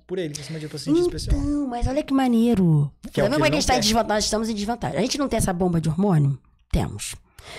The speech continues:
Speaker 2: Se o cara não é, ela não tem tesão nele ainda, velho. Ela não tem tesão nele ainda. O homem não quer esperar. O homem, ele quer que ela já vá com ele, transar com ele assim, ó, ga-, galudona. Ele não quer trabalhar esse tesão dela. O homem, ele é capaz,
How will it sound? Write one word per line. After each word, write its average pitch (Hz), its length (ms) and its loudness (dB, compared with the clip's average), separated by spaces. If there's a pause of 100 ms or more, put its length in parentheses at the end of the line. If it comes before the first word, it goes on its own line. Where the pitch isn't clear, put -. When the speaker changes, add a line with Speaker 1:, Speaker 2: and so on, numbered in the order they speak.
(200)
Speaker 2:
Se - 340 0
o 440 60 4
cara 185 340 0
não 233 240 0
é, 262 180 -2
ela 226 140 2
não 277 80 0
tem 330 100 0
tesão 330 280 2
nele 330 180 2
ainda, 381 680 4
velho. 196 340 -8
Ela 240 120 -2
não 294 80 -4
tem 339 100 -4
tesão 202 360 0
nele 214 400 0
ainda. 285 640 4
O 262 60 2
homem 285 120 2
não 302 100 0
quer 294 100 -2
esperar. 269 440 0 (300)
O 233 160 2
homem, 277 220 4
ele 277 60 0
quer 277 180 -4
que 294 60 -4
ela 269 120 -2
já 254 160 2
vá 240 320 0
com 233 180 -2
ele, 226 220 0
transar 196 300 0
com 202 100 -2
ele 233 100 2
assim, - 200 0
ó, 185 120 2 (200)
ga-, 214 160 4
galudona. 254 680 2 (420)
Ele 285 180 2
não 381 180 2
quer 349 600 0
trabalhar 285 520 2
esse - 140 0
tesão 185 300 0
dela. 147 340 0 (560)
O 269 140 4
homem, 277 240 4
ele 262 60 2
é 262 60 0
capaz, 254 800 0